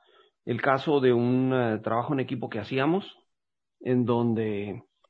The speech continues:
eh, e-, era hace muchos años, era un, e-, elegimos a una persona como presidente de ese equipo que manejábamos, un equipo de trabajo. Éramos en el equipo seis miembros, todos alfa.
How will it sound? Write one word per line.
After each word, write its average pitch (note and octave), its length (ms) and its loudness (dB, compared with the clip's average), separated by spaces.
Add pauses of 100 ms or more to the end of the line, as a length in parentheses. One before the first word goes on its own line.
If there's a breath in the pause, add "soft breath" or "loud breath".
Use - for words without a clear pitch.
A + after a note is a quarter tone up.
(640)
eh, A#2+ 320 -2
e-, D3 200 -2
era D#3 220 0
hace D3 140 -2
muchos D3 300 -2
años, B2+ 280 0
era C3 120 -4
un, B2 260 -4 (680)
e-, G2+ 240 -2
elegimos C#3+ 540 0
a B2 40 0
una A#2+ 540 2
persona B2+ 400 -2
como A2 400 0
presidente A#2 480 -4
de B2+ 140 2
ese A#2+ 180 -4
equipo B2+ 520 -4
que G#2+ 260 -4
manejábamos, G#2 800 -2 (920)
un C3+ 180 4
equipo B2+ 300 2
de A#2+ 60 4
trabajo. G#2+ 480 -4 (180)
Éramos C3 600 4 (380)
en A#2 140 -2
el A2 140 -2
equipo A#2+ 600 0
seis D3+ 260 -2
miembros, C#3+ 400 4 (1700)
todos D3+ 340 4
alfa. B2+ 400 0